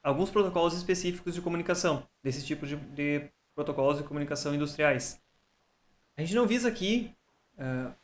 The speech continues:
ver todos os tipos de protocolo, porque são dezenas ou centenas e toda hora surgem novos. Então não adianta a gente querer ter essa expectativa de que a gente vai conseguir conhecer todos, mas, de forma geral, a gente pode generalizar e ver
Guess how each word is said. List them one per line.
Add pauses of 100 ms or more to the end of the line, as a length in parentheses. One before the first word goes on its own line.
(400)
ver
todos
os
tipos
de
protocolo,
porque
são
dezenas
ou
centenas
e
toda
hora
surgem
novos. (420)
Então
não
adianta
a
gente
querer
ter
essa
expectativa
de
que
a
gente
vai
conseguir (520)
conhecer
todos,
mas,
de
forma
geral, (320)
a
gente
pode
generalizar
e
ver